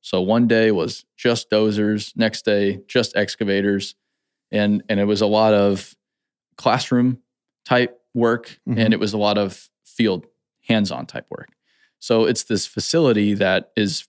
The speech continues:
Speaker 1: absolutely fantastic. <clears throat> They have all these classrooms, so on and so forth. And then it's, just imagine, uh, like a Costco,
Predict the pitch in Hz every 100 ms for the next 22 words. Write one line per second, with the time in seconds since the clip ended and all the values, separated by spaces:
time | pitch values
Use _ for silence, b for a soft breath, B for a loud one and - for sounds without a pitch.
0 | _ 110 113 - 104 107 98 98 98 95
1 | 98 87 - - - _ - 190 170 127
2 | 107 113 120 110 - 117 113 - 113 110
3 | 107 107 - 107 98 - 147 143 131 123
4 | 123 - B B B B - 123 123 117
5 | 110 - - 113 160 160 113 107 123 127
6 | 123 113 92 98 95 85 - 92 113 -
7 | 123 120